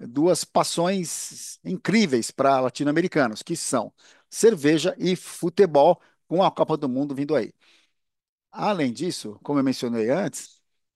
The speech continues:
este ano, quando a gente pensa na participação nas ocasiões,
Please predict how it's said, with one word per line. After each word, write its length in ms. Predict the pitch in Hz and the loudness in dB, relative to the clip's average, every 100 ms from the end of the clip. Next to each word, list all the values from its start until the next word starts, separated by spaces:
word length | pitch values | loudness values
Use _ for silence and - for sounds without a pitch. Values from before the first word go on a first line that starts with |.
| _ - | _ -4
este 580 | 131 165 196 - - | 2 4 4 0 -2
ano, 380 | 143 160 110 101 _ _ _ _ | 0 0 -4 -10 _ _ _ _
quando 180 | - | -4
a 20 | 147 | -4
gente 220 | 151 139 | -4 -10
pensa 600 | _ 156 135 - 117 113 _ _ _ | _ 0 0 -2 -6 -8 _ _ _
na 440 | 123 123 120 117 - - | -6 -2 -2 -4 -14 -2
participação 720 | 151 - - 147 - 127 107 | -2 -2 0 0 0 -2 -2
nas 280 | 127 175 151 | 2 2 2
ocasiões, 840 | - 131 113 147 175 113 - - | 0 -2 0 0 0 -2 -8 -14